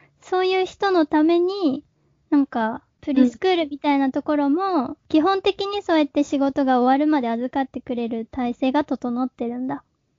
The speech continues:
Speaker 2: そう。そうだ、そうだと思う。
Speaker 1: なるほどね。いや、でもさ、なかなか日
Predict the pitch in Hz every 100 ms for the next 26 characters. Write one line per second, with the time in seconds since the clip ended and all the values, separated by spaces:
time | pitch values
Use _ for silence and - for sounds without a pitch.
0 | _ _ - 269 202 - _ _ _ _
1 | 240 226 226 240 247 233 208 208 190 190
2 | 185 - _ _ _ _ _ - 269 285
3 | 254 - 262 262 262 262 269 285 302 311
4 | 320 330 339 _ _ _ _ _ _ -
5 | 269 262 277 262 - 262 240 240 294 587
6 | 640 622 587 466